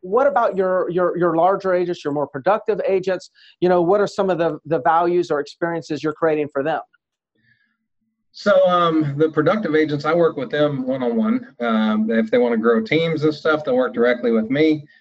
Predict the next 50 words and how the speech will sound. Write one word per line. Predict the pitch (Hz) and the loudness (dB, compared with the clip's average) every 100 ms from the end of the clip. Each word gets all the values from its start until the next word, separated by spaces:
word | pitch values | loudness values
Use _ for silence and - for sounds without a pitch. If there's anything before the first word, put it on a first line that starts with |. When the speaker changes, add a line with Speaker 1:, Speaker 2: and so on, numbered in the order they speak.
| _ _ | _ _
Speaker 2:
Um, | 110 113 113 113 | -2 0 2 2
and | 120 131 | 0 2
we | 143 | 2
really | 147 139 | 2 0
get | 135 | 0
into | 139 123 | 0 2
the | 120 110 - | 0 -2 0
business. | 151 170 147 131 120 127 - - - _ _ _ | 2 2 0 0 0 -2 -6 -20 -20 _ _ _
It's | - | -6
not | 165 160 | -2 -2
so | 160 | 2
much, | 151 143 143 - | 2 0 -4 -4
uh, | 127 123 120 | 0 0 2
"Hey, | 127 | 0
let's | 127 120 | 0 0
look | 139 110 | -4 -4
at | 123 | -2
what | 120 120 | -2 -2
you're | 110 | -8
saying | - 127 131 113 | -4 -2 0 0
each | 110 | 0
day." | - 110 | 0 0
It's | 107 107 _ _ _ _ | 0 -4 _ _ _ _
business | 147 180 185 180 - - | -2 0 -2 -6 -10 -18
strategies | - - 135 135 113 110 - 95 110 - - _ _ _ - | -16 -4 0 2 2 0 -4 -6 -6 -6 -18 _ _ _ -6
and | 110 | -2
how | 143 156 | 2 0
can | 156 | 2
we | 143 | 0
incorporate | 127 - 147 147 139 131 | -2 -2 -4 0 -2 -2
the | 110 | -2
different | 120 123 131 110 _ - | -2 -2 -6 -10 _ -2
things | 135 131 | -2 0
or | 113 | 0
resources | 110 147 139 135 120 - | 2 0 0 0 -2 -2
we | 110 113 | -2 0
have | 120 113 | 2 2
in | |
here | 117 117 | 2 2
as | 107 | 0
a | |
company | - 165 156 104 104 104 - _ _ | -4 -4 -2 -4 -6 -8 -10 _ _
to | 120 | -2
help | 127 123 123 | 0 2 2
you | 123 | 2
in | 117 | 2
your | 110 110 - | 0 -2 -4
business. | 123 110 90 82 - - _ _ _ 104 | -4 -4 -8 -14 -16 -20 _ _ _ -4
And, | 107 107 107 | -2 0 0
um, | 107 104 101 98 | 0 0 -2 -4